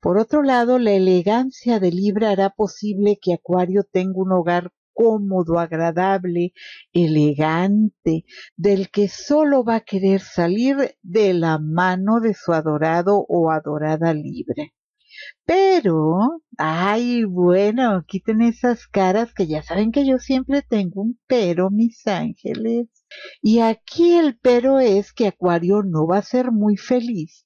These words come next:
siendo siempre él el que tiene que decidir, ya sea hombre o mujer, pues a ellos les gusta que su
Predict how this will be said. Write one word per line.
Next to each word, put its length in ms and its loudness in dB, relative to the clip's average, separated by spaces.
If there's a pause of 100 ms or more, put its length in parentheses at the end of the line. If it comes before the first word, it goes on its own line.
(600)
siendo 680 0
siempre 840 0
él 280 -4
el 400 2
que 160 0
tiene 500 0
que 160 0
decidir, 680 -2 (120)
ya 200 0
sea 280 2
hombre 400 2
o 100 2
mujer, 520 -2 (500)
pues 240 -2
a 100 0
ellos 240 0
les 220 2
gusta 320 -4
que 140 -2
su 100 -20